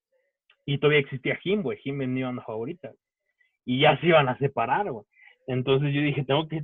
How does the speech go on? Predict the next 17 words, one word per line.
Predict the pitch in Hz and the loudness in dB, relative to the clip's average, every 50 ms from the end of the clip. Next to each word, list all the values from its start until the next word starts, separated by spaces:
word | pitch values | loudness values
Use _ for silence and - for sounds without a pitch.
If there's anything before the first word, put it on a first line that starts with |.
| - | -6
tengo | - 170 214 240 208 214 | -4 0 0 0 2 6
que | 233 226 240 | 6 6 6
diseñar | 240 226 208 - 214 208 208 214 | 6 2 -2 -2 -2 0 -2 -2
la | 214 202 | -4 -4
Jim, | - 202 196 196 - | -4 -6 -8 -6 -8
tengo | 160 165 175 180 175 | -6 -6 -4 -2 0
que | 190 | 0
diseñar | 180 180 - 180 170 165 170 | -2 -2 -2 -6 -8 -8 -8
la | 170 165 156 | -8 -8 -6
Jim". | - 175 185 180 - - | -6 -8 -8 -10 -8 -4
Y | 143 | -2
me | 139 143 | 0 2
aviento | 143 151 160 170 170 175 185 180 | 2 2 2 2 0 0 -2 0
cuatro | 196 180 180 202 190 | 0 0 2 2 2
diseños | 180 165 - 185 180 185 185 | 2 2 0 -2 -2 -2 -2
de | 175 165 | -4 -4
Jim | - - 170 165 | -4 -6 -8 -10